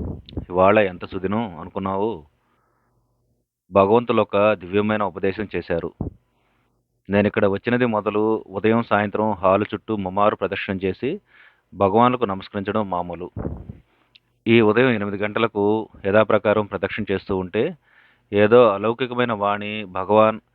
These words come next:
ముఖస్థలమై వెడలి వేణువలే నా చెవులకు సోకింది. ఏమా అని తల ఎత్తి కిటికీలోంచి భగవాన్ సోఫా వైపు చూచాను. బాలబానుని కిరణాలు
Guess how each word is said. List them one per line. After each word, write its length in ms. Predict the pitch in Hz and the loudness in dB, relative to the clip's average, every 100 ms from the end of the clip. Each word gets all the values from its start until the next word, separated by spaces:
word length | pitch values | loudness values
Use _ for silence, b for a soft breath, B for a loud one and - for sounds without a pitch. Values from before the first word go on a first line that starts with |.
| _ _ _ | _ _ _
ముఖస్థలమై 840 | 95 - 113 - 104 104 107 110 - _ _ 90 | -6 -4 -2 0 0 0 -2 -6 -8 _ _ -2
వెడలి 500 | 95 101 107 107 85 | 2 2 2 -4 -6
వేణువలే 600 | 90 95 107 104 104 113 | 0 2 2 2 2 0
నా 120 | 101 | -2
చెవులకు 320 | 90 95 101 | -8 -10 -10
సోకింది. 540 | - 92 95 90 87 - - _ _ _ _ _ - | -6 -4 -4 -8 -10 -14 -20 _ _ _ _ _ -2
ఏమా 380 | 98 113 127 131 | 4 4 6 4
అని 160 | 127 120 | 2 -2
తల 180 | 101 | -4
ఎత్తి 420 | 107 110 117 113 107 | -2 -2 -2 -2 -4
కిటికీలోంచి 640 | 101 107 110 107 110 107 | -6 -2 0 -2 -2 -2
భగవాన్ 400 | 98 92 101 107 | 0 0 2 0
సోఫా 280 | - 98 104 | -2 -4 -2
వైపు 260 | 98 98 - | -2 -4 -8
చూచాను. 340 | 98 92 87 85 _ _ _ _ _ _ _ - | -6 -4 -4 -6 _ _ _ _ _ _ _ 0
బాలబానుని 720 | 101 104 127 123 123 127 123 | 6 6 6 6 4 2 -6
కిరణాలు 600 | 104 98 107 104 104 | -6 -2 -2 -2 -2